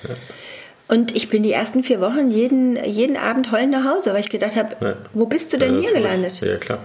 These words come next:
Speaker 2: So, aber alle drei Bereiche haben mich geprägt. Und diese, äh, diese drei Entwicklungen ermöglichen mir heute, Marketing mit Pfeffer kontinuierlich weiterzuentwickeln.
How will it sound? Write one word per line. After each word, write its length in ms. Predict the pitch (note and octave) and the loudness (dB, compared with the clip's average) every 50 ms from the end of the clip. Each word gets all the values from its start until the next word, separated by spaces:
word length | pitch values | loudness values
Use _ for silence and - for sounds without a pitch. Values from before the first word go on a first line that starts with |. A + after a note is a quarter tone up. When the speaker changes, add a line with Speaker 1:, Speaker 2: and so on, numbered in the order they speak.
| - - - - - - - - | -14 -20 -20 -20 -20 -20 -20 -10
Speaker 2:
So, 160 | - - A#3 A3+ | -2 0 0 2
aber 380 | - - A3+ A3+ A#3 - - - | 2 2 2 2 2 0 0 0
alle 120 | C4 D#4 F#4+ A4 A4 | 0 0 0 0 0
drei 240 | D4 C4+ C4 B3+ A#3+ | 0 2 2 2 2
Bereiche 560 | B3 B3 A#3 C4 E4 A4 G4 - C4 A#3 A3+ | 2 2 2 2 2 0 0 0 0 0 2
haben 220 | A#3 A#3+ A3+ G#3+ A3+ | 0 0 2 2 2
mich 160 | A3+ A3+ A3+ | 2 2 0
geprägt. 440 | - A#3 A3 - - F4+ F4 - - | -2 -2 -2 0 0 0 2 2 2
Und 220 | G3 G#3 F#3+ G3+ | 0 0 0 0
diese, 220 | A#3 A3+ G#3+ A3+ A3 - - - - - | 0 0 2 0 0 -2 -4 -10 -6 -2
äh, 100 | - - - - | -2 -2 0 0
diese 220 | - G#3+ G#3 G#3+ G3 | -2 -2 -2 -2 -4
drei 320 | - - A3+ - - C4 G4+ B4+ B4 | -6 -6 -4 -2 0 0 2 2 2
Entwicklungen 640 | F#4 D4 C4 C#4+ D#4 E4+ E4+ - G#3 F#3+ F3+ F3 F3 F3 - - - - - - - | 2 2 2 2 0 0 2 2 2 2 0 0 -2 -6 -10 -14 -16 -16 -16 -14 -4
ermöglichen 600 | - A3 A3 G#3+ A3+ A3+ A3+ A3+ G#3 G#3+ G#3 F#3 | 0 2 4 4 4 2 2 0 0 0 0 0
mir 200 | F3 F3 F3+ F3 | 0 0 0 0
heute, 380 | G#3+ B3 G#4+ B4+ A4+ - A#3+ G3+ | 0 2 2 2 2 2 2 2
Marketing 520 | G3 A3 A#3+ C4 B3+ A#3 A3+ A3 G3 F#3+ F#3 | 2 2 2 2 0 0 0 0 2 2 0
mit 100 | F#3 - | 0 0
Pfeffer 340 | - - G4 G#4+ - G#3 | 0 -2 0 0 0 0
kontinuierlich 960 | F#3+ - - - B3+ C4 B3+ A#3+ B3+ A3+ A3 A3 B3+ E4 G#4 G4 B3+ G#3 A3 F3 | 0 0 0 0 2 2 2 2 2 2 4 4 4 2 2 2 2 0 0 0
weiterzuentwickeln. 960 | F3+ F3 E3+ F3 F3+ F3 - - D3+ A2+ D#3+ - - A2 - - - - | 0 0 2 0 -2 -2 -2 -4 -4 -4 -4 -4 -4 -6 -6 -6 -10 -10